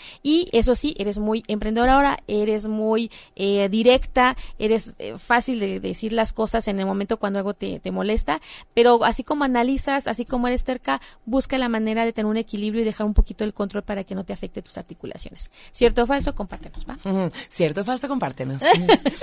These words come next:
Speaker 2: Eh, Vania nos dice, así es, la familia tiene que ir a terapia a las juntas. Yo creo que lo mejor es terapia familiar e individual.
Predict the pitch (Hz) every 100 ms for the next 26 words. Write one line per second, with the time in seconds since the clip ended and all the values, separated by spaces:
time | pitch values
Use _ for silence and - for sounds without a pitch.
0 | - - - 214 214 190 240 262 262 202
1 | 208 190 170 185 226 202 185 196 208 226
2 | 208 196 180 180 175 165 160 170 151 -
3 | 160 151 151 - - - 202 233 226 180
4 | 165 170 175 165 160 160 170 160 156 160
5 | 185 175 175 165 151 151